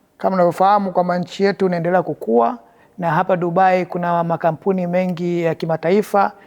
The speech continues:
wenye uwezo wa kuwekeza katika nchi za Afrika. Kwa hiyo tunavyokuja hapa, unaweza ukaja na mradi wako,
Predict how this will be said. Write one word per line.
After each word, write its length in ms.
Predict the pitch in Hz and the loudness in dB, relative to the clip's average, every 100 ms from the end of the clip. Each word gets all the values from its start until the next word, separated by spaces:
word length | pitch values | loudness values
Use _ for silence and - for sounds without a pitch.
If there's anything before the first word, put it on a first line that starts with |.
| _ 165 | _ -4
wenye 220 | 175 175 | -2 0
uwezo 340 | 165 196 185 | 2 2 2
wa 60 | 180 | 0
kuwekeza 640 | 175 165 190 180 175 170 | -2 0 0 2 2 0
katika 340 | 165 160 170 | 0 -2 -2
nchi 160 | 170 165 | -2 -4
za 160 | 156 156 | -2 -2
Afrika. 520 | - 196 - 147 135 _ - - | -2 -6 -6 -8 -10 _ -20 -4
Kwa 140 | 190 | 0
hiyo 80 | 185 | 2
tunavyokuja 540 | 180 175 165 208 180 | 2 2 0 0 0
hapa, 320 | 165 233 233 | 2 2 2
unaweza 280 | 190 185 185 | 0 0 -2
ukaja 260 | 190 190 180 | 0 0 0
na 120 | 175 | 0
mradi 280 | 165 165 175 | -2 -2 2
wako, 460 | 208 240 196 190 | 2 2 -2 -4